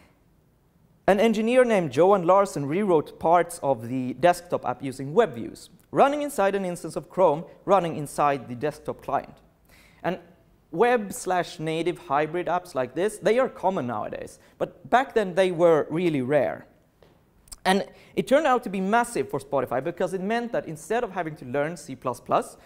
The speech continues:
which is a language with a, with, with a pretty steep learning curve in itself,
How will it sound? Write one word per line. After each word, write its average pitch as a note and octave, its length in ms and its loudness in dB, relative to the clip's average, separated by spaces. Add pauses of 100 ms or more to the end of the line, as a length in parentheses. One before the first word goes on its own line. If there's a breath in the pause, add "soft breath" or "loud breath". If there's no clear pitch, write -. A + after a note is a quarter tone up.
(200 soft breath)
which F3+ 200 0
is D#3 120 -4
a D#3 40 0
language F3+ 480 2
with C#3+ 140 -6
a, C#3 180 -2
with, D3+ 200 -6 (160)
with D#3+ 220 -4
a - 20 -4
pretty G#3+ 260 -4
steep - 340 -12
learning D3+ 300 -2
curve B2 260 -8
in B2+ 120 -6
itself, A#2+ 520 -2